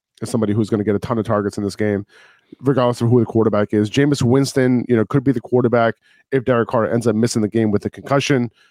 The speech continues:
This is Derek Carr's second concussion, um, of within just, like, a few weeks, but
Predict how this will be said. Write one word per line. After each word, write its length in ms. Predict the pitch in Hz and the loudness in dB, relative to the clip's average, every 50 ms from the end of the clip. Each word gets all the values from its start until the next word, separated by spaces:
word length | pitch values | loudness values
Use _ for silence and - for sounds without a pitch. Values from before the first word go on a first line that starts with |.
| _ _ | _ _
This 120 | 156 156 156 | -2 -2 -2
is 200 | 165 156 135 - _ _ | -4 -10 -12 -16 _ _
Derek 200 | _ 156 139 131 | _ 0 0 0
Carr's 180 | 135 143 127 - | 0 -2 -2 -2
second 320 | - - 143 - 151 139 | 0 -2 0 0 0 -4
concussion, 600 | 127 - 131 113 - 120 123 - - 170 190 196 - _ _ _ _ _ _ _ _ _ _ _ - | -2 -2 -6 -2 0 -2 0 0 0 0 -2 -2 -8 _ _ _ _ _ _ _ _ _ _ _ -2
um, 580 | 113 117 110 110 107 104 101 101 101 101 - - _ _ _ _ | 0 2 2 2 2 0 0 0 -2 -4 -4 -6 _ _ _ _
of 360 | - 127 123 117 113 - - 120 127 | 0 0 2 0 -2 -4 -6 -2 -2
within 380 | 135 - 139 123 113 110 - - | 0 0 2 0 0 -2 -4 -6
just, 140 | - 123 98 | -8 -6 -6
like, 120 | 117 107 - | -6 -8 -6
a 20 | |
few 180 | - - 135 113 | 0 2 2 4
weeks, 360 | 98 120 165 - - - - _ _ _ _ _ _ _ _ - | 4 2 0 -2 -6 -16 -16 _ _ _ _ _ _ _ _ 0
but 380 | 185 208 202 165 147 139 - | 2 2 4 2 2 0 -4